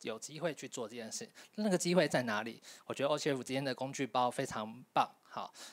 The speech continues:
因为我自己也想过说，是不是应该有一个两小时的工作坊，把这些，呃，大家带电脑来，把这个该设定都设定完，这样。对，其实我们自己公司在导入I S O 二七零零一嘛，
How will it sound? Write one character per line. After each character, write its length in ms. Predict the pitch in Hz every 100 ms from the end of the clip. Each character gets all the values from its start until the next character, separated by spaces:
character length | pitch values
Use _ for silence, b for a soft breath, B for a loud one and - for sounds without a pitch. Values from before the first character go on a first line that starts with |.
| B
因 120 | 151
为 140 | 160 131
我 80 | 107
自 140 | 170
己 40 |
也 140 | 123 104
想 180 | - 120
过 200 | 143 120
说， 240 | - 123
是 140 | - 180
不 60 |
是 140 | - 196 190 _ _
应 100 | 185
该 160 | 190 190
有 140 | 120
一 40 | 123
个 160 | 131
两 180 | 123 175
小 200 | - 107
时 140 | -
的 40 | 113
工 160 | 139
作 160 | 135 127
坊， 260 | 123 123 131 B B B
把 160 | 113 98
这 120 | 160
些， 400 | - 139 131 131 -
呃， 300 | 123 110 113
大 180 | 151
家 80 | 147
带 240 | 151 127 - -
电 140 | - 131
脑 160 | 107
来， 160 | 117 - -
把 120 | -
这 100 | 147
个 60 | 127
该 160 | 156
设 160 | 156 175
定 160 | 139 117
都 100 | 113
设 160 | 135
定 180 | 120 117
完， 120 | 123 - -
这 60 | -
样。 100 | - _
对， 140 | - -
其 160 | - 127
实 180 | 139 170 B B B
我 80 | 113
们 80 | 117
自 140 | 180
己 100 | 143
公 160 | 160 143
司 80 |
在 160 | 156 147
导 180 | 123 110
入 100 | 127
I 180 | 127 131
S 140 | -
O 160 | 117 117
二 60 | -
七 140 | 135
零 100 | 117
零 160 | 110 117
一 160 | 117
嘛， 160 | 117